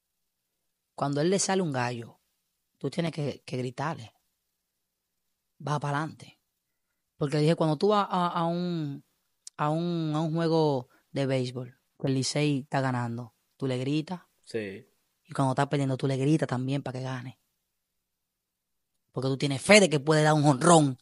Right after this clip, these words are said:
Speaker 2: Claro,
Speaker 1: con
Speaker 2: claro.
Speaker 1: base llena y ganar el juego. O sea, cuando tu hermano se esté cayendo, grítale. Porque tú tienes esperanza de que se levante. No lo mates. ¿Me estás entendiendo?
Speaker 2: Sí.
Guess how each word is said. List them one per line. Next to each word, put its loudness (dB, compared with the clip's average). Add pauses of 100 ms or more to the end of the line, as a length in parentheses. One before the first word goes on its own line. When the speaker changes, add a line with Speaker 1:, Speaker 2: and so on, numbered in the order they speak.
(160)
Speaker 2:
Claro, -6
Speaker 1:
con -2
Speaker 2:
claro. 4
Speaker 1:
base 6
llena 2
y 0
ganar 2
el 2
juego. -2 (380)
O -20 (280)
sea, 2
cuando 8
tu 4
hermano 8
se 6
esté 6
cayendo, 8
grítale. 6 (400)
Porque 0
tú 2
tienes 6
esperanza 6
de 2
que -2
se 0
levante. -2
No -4
lo 0
mates. -4 (920)
¿Me -4
estás -4
entendiendo? -2
Speaker 2:
Sí. -8